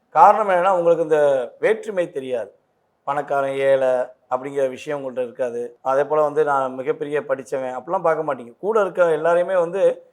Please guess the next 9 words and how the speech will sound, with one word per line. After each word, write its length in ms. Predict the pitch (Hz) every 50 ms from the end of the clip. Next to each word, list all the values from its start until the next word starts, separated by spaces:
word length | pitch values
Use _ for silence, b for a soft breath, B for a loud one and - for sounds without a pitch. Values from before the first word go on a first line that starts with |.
| _ _ _
தான் 200 | - 151 156 160
கூட 180 | 165 196 208 214
இருக்கவங்க 260 | 196 - 190 180 175
எல்லாருமே 280 | 165 165 165 165 170 180
நம்மள 320 | 170 156 156 160 170 170
மாதிரி 300 | 170 170 180 202 208 - - - _ _
நல்லா 240 | - 135 147 165 175
உயர்ந்து 380 | 160 160 165 185 185 180 180
வரணும் 440 | 170 156 147 147 147 147 156 170 -